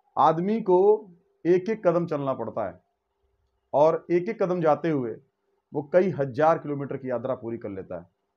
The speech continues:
तो भाई, हर चीज़ की शुरुआत जो होती है, वो जीरो से ही होती है। मैं बहुत खुश हूँ, बहुत सेटिस्फाई हूँ दो काम से। एक काम तो ये कि रिस्पॉन्स अच्छा आ रहा है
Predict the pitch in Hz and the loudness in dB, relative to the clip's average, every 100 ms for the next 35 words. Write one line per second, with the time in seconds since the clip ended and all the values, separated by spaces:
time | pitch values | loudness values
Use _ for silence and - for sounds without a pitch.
0 | _ _ _ _ _ _ _ _ _ - | _ _ _ _ _ _ _ _ _ -2
1 | 196 202 226 147 220 220 214 214 220 185 | 4 6 6 6 4 2 -2 -4 -4 2
2 | 165 170 170 151 156 143 110 - _ _ | 4 4 2 0 0 0 -2 -6 _ _
3 | _ - 156 135 165 175 175 156 123 147 | _ -6 -4 -2 -2 0 0 -2 -2 -2
4 | 160 180 _ _ _ _ _ _ _ - | -2 -4 _ _ _ _ _ _ _ 0
5 | 135 131 160 175 170 165 175 165 139 143 | 2 4 2 2 -4 -2 -2 0 -2 -2
6 | 143 131 - 160 208 156 - _ _ _ | -4 -4 2 2 2 -2 -8 _ _ _
7 | _ _ _ _ _ _ _ - 123 196 | _ _ _ _ _ _ _ -10 2 4
8 | 208 170 160 175 185 - 170 180 180 180 | 6 4 2 -2 -4 -2 -2 2 2 0
9 | 175 151 185 175 165 147 151 165 175 180 | -2 -2 -2 -2 -4 -2 -4 -4 -2 4
10 | 160 147 - | 4 4 0